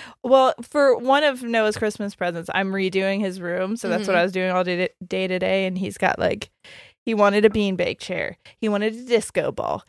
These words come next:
Speaker 1: He
Speaker 2: <laughs>
Speaker 1: wanted a popcorn <laughs> machine. And I said, "Done." <laughs> So I
Speaker 2: Say
Speaker 1: did,
Speaker 2: less.
Speaker 1: I got him a lava lamp. <laughs> I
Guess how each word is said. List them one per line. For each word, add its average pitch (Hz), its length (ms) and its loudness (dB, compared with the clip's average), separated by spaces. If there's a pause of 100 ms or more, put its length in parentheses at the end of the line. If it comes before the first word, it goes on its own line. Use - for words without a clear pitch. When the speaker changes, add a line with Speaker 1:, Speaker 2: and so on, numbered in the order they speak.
(160)
Speaker 1:
He 359 160 10
Speaker 2:
<laughs> 381 120 4
Speaker 1:
wanted 370 240 4
a 359 60 6
popcorn 294 680 4
<laughs> - 60 -20
machine. 254 420 0 (460)
And 311 180 6
I 330 200 6
said, 262 340 6
"Done." 220 380 4 (100)
<laughs> - 0 - (540)
So 294 300 4
I 269 40 4
Speaker 2:
Say 269 220 6
Speaker 1:
did, 311 100 -6 (100)
Speaker 2:
less. 180 260 0
Speaker 1:
I 254 140 8
got 269 220 4
him 226 80 0
a 208 100 4
lava 285 400 6
lamp. 226 500 4
<laughs> - 80 4 (180)
I - 220 -2